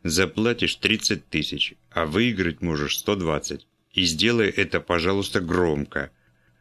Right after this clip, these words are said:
"А если бы я рискнул шестьюдесятью тысячами?" спросил с любопытством Яндрусик.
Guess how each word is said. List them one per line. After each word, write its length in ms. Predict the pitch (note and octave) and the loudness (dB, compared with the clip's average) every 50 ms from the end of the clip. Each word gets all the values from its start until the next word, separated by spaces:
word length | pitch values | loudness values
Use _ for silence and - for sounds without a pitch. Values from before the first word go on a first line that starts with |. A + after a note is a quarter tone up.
| _ _ - | _ _ -18
"А 160 | - D2+ D2 | -12 -8 -4
если 320 | D2 D#2+ F#2+ G2 - - E2+ | 0 2 2 2 2 0 0
бы 120 | D#2+ E2 E2 | 0 0 2
я 180 | D#2+ E2+ F2 | 2 2 2
рискнул 420 | D#2+ E2 D#2 - - F#2+ G2 F2+ D#2+ | 2 0 -2 -2 -2 -2 -2 -2 -2
шестьюдесятью 800 | - - D2+ - - - F2 F2 E2 F#2+ G2+ F#2+ - - G2+ G2 | -4 -4 -4 -4 -4 -2 -4 -2 0 0 0 -2 -2 -4 -8 -6
тысячами?" 760 | - - G#2+ G2 - - F#2 E2+ - - F2+ F2+ F2 F2+ - _ | -2 -2 0 0 0 0 0 -2 -2 -2 -2 -2 -2 -4 -6 _
спросил 500 | - - - - F2 E2+ - - G2 F2+ | -12 -10 -4 -2 2 2 2 2 2 0
с 100 | D#2+ - | -2 -4
любопытством 720 | - E2+ E2 F2 F2+ - - G2 F2 - - F2 E2+ E2+ | -4 -2 0 0 0 0 0 -4 -4 -2 -2 -2 -2 0
Яндрусик. 680 | E2+ F2 G2 G2+ G2 G2 F#2+ F2+ E2 - - - - - | 2 2 2 2 2 2 2 2 2 0 -2 -4 -12 -20